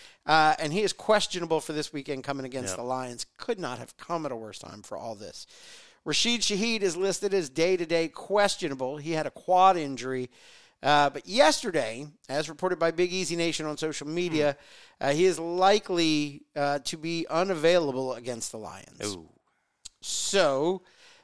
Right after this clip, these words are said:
Speaker 1: that is now Rashid Shaheed, potentially Chris Olave.
Speaker 2: Michael Thomas.
Speaker 1: Mike Thomas is on I R.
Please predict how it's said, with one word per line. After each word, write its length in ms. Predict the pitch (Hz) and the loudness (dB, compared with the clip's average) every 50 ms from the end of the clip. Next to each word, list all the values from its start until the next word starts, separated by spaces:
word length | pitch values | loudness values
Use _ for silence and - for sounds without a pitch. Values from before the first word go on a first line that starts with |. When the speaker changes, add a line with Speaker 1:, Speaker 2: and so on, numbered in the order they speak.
| _ _ | _ _
Speaker 1:
that 300 | 135 131 165 175 185 196 | -2 2 4 4 6 4
is 160 | 196 180 147 | 4 2 2
now 360 | 156 165 160 156 151 147 147 147 | 0 0 2 2 4 2 2 2
Rashid 440 | - - - - - 220 247 240 | 0 -2 -4 -2 -2 -2 -4 -4
Shaheed, 520 | - - 180 139 139 139 131 131 143 151 _ _ | -4 -4 -4 -4 -4 -6 -6 -6 -8 -12 _ _
potentially 520 | - 151 - 185 190 220 214 - 254 220 190 | -14 -6 0 0 0 0 0 -2 -2 -4 -4
Chris 300 | - - 175 160 - - | -2 0 0 0 2 0
Olave. 560 | 147 139 127 120 113 107 110 120 127 143 156 | -2 -2 0 -2 -2 -2 -2 -4 -6 -6 -6
Speaker 2:
Michael 220 | 131 127 123 127 | -6 -8 -8 -8
Thomas. 280 | - - 101 90 101 151 | -8 -6 -6 -4 0 4
Speaker 1:
Mike 220 | 175 196 220 214 - | 4 4 4 4 4
Thomas 360 | - 220 226 226 226 196 170 | 4 6 6 6 4 2 -2
is 120 | 180 160 | 0 2
on 200 | 170 160 151 147 | 4 4 6 6
I 240 | 143 135 127 123 123 117 | 4 4 2 2 0 -4
R. 440 | 113 107 117 165 190 175 156 143 | -4 -2 -2 -2 -2 -2 -6 -12